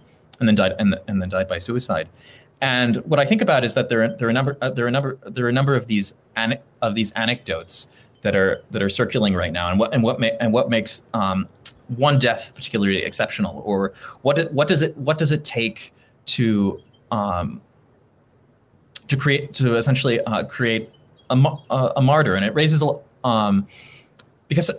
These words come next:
because certainly, uh, in the nineteen, uh, in the nineteen seventies, you s-, uh, and, and earlier, you see this, you see a statistic that's quite frequently cited, even one that circulates today, in which, um, a full class of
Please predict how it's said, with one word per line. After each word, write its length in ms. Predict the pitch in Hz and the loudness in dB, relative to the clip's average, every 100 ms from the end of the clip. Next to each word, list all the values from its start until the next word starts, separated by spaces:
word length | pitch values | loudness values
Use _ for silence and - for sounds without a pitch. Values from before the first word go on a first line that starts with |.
| 151 | -2
because 260 | 151 160 | 0 2
certainly, 580 | 208 208 180 151 120 113 - | 2 2 2 4 2 0 -2
uh, 160 | 107 | 0
in 80 | 98 | 2
the 80 | 120 | 2
nineteen, 440 | 120 - 110 98 - _ - | 2 2 2 2 -2 _ -6
uh, 380 | 104 92 92 - _ _ | -2 0 -2 -6 _ _
in 100 | 139 | 0
the 80 | 120 | 2
nineteen 340 | 120 127 135 | 2 2 0
seventies, 560 | 101 107 117 104 85 82 | 0 0 0 0 0 -2
you 60 | 104 | -4
s-, 120 | - _ 110 | -4 _ -4
uh, 120 | 92 | -2
and, 180 | 95 90 104 | -2 -4 -2
and 100 | 101 | 2
earlier, 520 | 113 120 98 85 87 - - | 2 2 0 -2 -8 -14 -10
you 80 | - | -2
see 240 | - 135 127 | 2 4 4
this, 300 | 113 - - _ | 0 -4 -8 _
you 80 | 135 | -2
see 240 | 113 143 127 | 0 2 2
a 80 | |
statistic 500 | 110 131 127 - 110 | 2 -2 -2 -2 -2
that's 140 | 110 104 | -2 -4
quite 260 | - 110 | -4 -4
frequently 320 | - 110 - 101 | -4 -6 -4 -2
cited, 300 | 135 117 104 | 0 2 2
even 220 | 190 139 | 4 4
one 180 | 127 107 | 4 2
that 160 | 101 | 0
circulates 500 | - 117 - 107 98 | -2 -4 -2 -2 -2
today, 500 | - 101 - 95 90 - - - | -4 0 2 2 0 -4 -20 -2
in 160 | 117 120 | 2 4
which, 400 | 123 113 - - - | 2 0 -4 -6 -4
um, 400 | 117 104 90 90 90 _ _ - _ - | 0 2 0 -2 -6 _ _ -20 _ -4
a 60 | |
full 340 | 117 - 156 151 | -2 2 2 2
class 560 | - 110 110 - - - _ _ _ _ | 0 0 0 -4 -8 -10 _ _ _ _
of 400 | 127 107 98 - | 2 2 2 -4